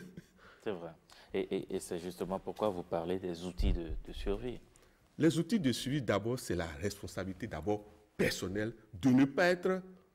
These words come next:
Speaker 1: co-auteur de la mort d'autrui.
Speaker 2: D'accord.
Speaker 1: Ce qui veut dire quoi ? L'obligation de respecter d'abord les actes barrières, c'est-à-dire ce que le gouvernement nous demande de respecter.
Speaker 2: Bien sûr.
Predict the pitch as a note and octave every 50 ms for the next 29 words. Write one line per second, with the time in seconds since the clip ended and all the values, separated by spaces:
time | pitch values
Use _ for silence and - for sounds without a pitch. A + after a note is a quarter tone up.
0 | _ _ _ _ - C#4+ C#4 A#3 F3+ - - - G#3 G3 C#3 A#2 G#2+ F#2+ F2+ G2
1 | G#2 A2+ B2 A#2 G#2 G2 - - A2+ F#2+ - - - - _ _ _ _ _ -
2 | F#2+ F2+ F2 F2 - - - - - - - _ _ _ _ _ _ _ _ -
3 | _ _ _ _ _ _ _ _ - - F#3+ F3+ - - B2+ A#2 F#2+ F#2+ A#2 -
4 | - C#3 A2+ G2 - - - - - _ - - - _ _ _ _ - _ _
5 | _ _ _ - - - G#2+ C3 D3+ E3 F#3 F3+ D3 C#3 D3 F3 F3 C#3 E3+ D#3+
6 | D#3+ - G#3 F3 A#2 G#2+ G#2 G#2+ - - A2 G2 - B2+ A#2+ - G#2+ G2 G2+ G#2+
7 | G#2+ G2+ F2 E2+ E2 - - G2 A2 - - - A#2 - - - - - _ _
8 | _ _ _ _ _ _ _ _ - - - F#2+ G2 G#2 G#2+ G2+ F#2 D#2+ C#2 -
9 | - - _ _ _ _ - - - - - E2 D2 F2 A2 - - - E3 E3
10 | E3 - F3+ F3 F3 F3 - - G2 F#2 E2+ F#2+ F#2 G#2 G#2 A2 B2+ A#2+ A2+ B2+
11 | A#2+ C#3+ C#3 E3+ F#3+ F3 C#3 E3 F#3+ G#3 G3+ - - - - - _ _ _ -
12 | A#2 - - - - - - - - - - - F#2 F2 - - E2+